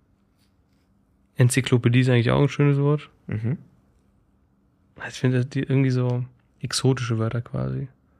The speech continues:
Speaker 1: Xylophon würde ich jetzt sagen, nicht.
Speaker 2: Xylophon
Speaker 1: Aber
Speaker 2: ist irgendwie ein bisschen so, ah,
Speaker 1: aber
Speaker 2: weiß ich nicht.
Speaker 1: Paradox zum Beispiel wieder ist ein ganz nices Wort.
Speaker 2: Mhm. Sehe ich auch so.
Speaker 1: Hast du,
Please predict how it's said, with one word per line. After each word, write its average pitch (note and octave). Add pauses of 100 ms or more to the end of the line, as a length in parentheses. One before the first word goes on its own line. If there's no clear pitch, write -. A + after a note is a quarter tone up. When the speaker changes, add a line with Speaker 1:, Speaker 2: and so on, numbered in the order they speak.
(1600)
Speaker 1:
Xylophon D3+
würde C3
ich B2+
jetzt B2
sagen, A#2
nicht. D3 (140)
Speaker 2:
Xylophon A#2
Speaker 1:
Aber A2
Speaker 2:
ist G#2
irgendwie G#2
ein F#2+
bisschen G2+
so, F#2 (580)
ah, - (340)
Speaker 1:
aber B2+
Speaker 2:
weiß A2
ich -
nicht. D#3+
Speaker 1:
Paradox E3
zum D3+
Beispiel B2
wieder C3
ist B2
ein B2
ganz C3
nices C#3+
Wort. A#2+
Speaker 2:
Mhm. B2 (420)
Sehe -
ich A#2
auch F#2+
so. - (1000)
Speaker 1:
Hast -
du, C#3